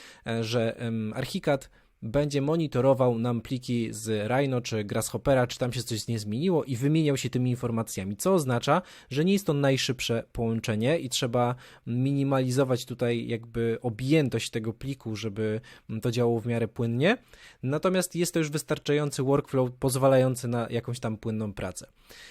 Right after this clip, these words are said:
E, w związku z tym najprostszym elementem, do którego na samym początku używa się, e,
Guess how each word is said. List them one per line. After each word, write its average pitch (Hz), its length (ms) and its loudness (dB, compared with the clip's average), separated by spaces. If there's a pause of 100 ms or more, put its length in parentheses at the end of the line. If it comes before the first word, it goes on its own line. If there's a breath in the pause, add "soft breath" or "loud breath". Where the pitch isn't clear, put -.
(580 loud breath)
E, 120 220 0
w 113 40 -4
związku 190 320 0
z - 80 -4
tym 180 220 2 (100)
najprostszym 147 720 2
elementem, 131 540 2
do 120 100 -2
którego 127 340 0
na 127 140 0
samym 160 280 0
początku 131 520 -4
używa 139 460 2
się, - 180 -2
e, 117 120 0